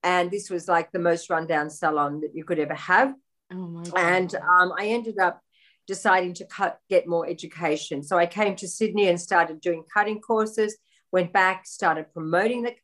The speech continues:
Speaker 1: that I've been to Sydney, started to build a clientele. And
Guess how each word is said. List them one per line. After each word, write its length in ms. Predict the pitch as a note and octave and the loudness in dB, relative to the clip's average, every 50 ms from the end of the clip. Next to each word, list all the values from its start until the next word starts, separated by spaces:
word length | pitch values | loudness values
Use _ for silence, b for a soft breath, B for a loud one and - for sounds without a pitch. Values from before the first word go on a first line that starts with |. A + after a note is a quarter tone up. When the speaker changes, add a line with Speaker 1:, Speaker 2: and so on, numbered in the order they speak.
| _ _ _ | _ _ _
Speaker 1:
that 140 | F#3+ F#3 F3+ | -2 2 4
I've 320 | E3+ E3+ D#3+ D#3+ D#3 - | 4 4 4 2 -2 -2
been 220 | G3+ G3 A3 A3 | -2 -2 -2 -2
to 60 | G#3+ A3 | -6 -10
Sydney, 640 | - - - A#3 A3+ F#3+ A3 A3 A3 A3 A3 A3 A3 _ _ _ _ _ | -16 -12 -10 -10 -8 -2 0 2 2 2 0 -2 -6 _ _ _ _ _
started 420 | - - A3 F#3+ F#3 F3+ F3+ E3+ | -6 0 2 2 2 2 0 -6
to 80 | F#3 F3+ | -10 -10
build 240 | E3 F#3 F3 E3+ | -8 -6 -6 -6
a 60 | F3 F3 | -8 -10
clientele. 760 | - - G#3+ G3+ G3 F#3+ F#3+ - - - G#3+ G3+ G3 G3+ G#3 - | -8 -4 -2 -2 -2 -2 -6 -10 -8 -4 -2 0 0 0 -2 -4
And 180 | G#3+ G#3+ G#3+ G#3 | -6 -8 -8 -8